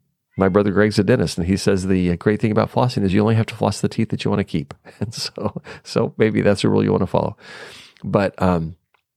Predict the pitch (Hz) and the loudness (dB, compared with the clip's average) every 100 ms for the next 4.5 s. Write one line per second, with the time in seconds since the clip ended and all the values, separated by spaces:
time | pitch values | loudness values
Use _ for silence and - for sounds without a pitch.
0 | _ _ _ _ _ _ _ _ _ 139 | _ _ _ _ _ _ _ _ _ -2
1 | 175 160 - 160 - 165 190 156 95 98 | -2 0 -2 0 0 0 2 2 0 0
2 | 110 127 139 147 139 113 113 117 131 - | 2 2 2 2 2 2 2 0 -2 -2
3 | 147 90 85 82 92 90 85 90 104 90 | 0 0 -2 -4 -2 -2 -2 -4 -6 -2
4 | 90 110 117 113 | 0 2 0 -2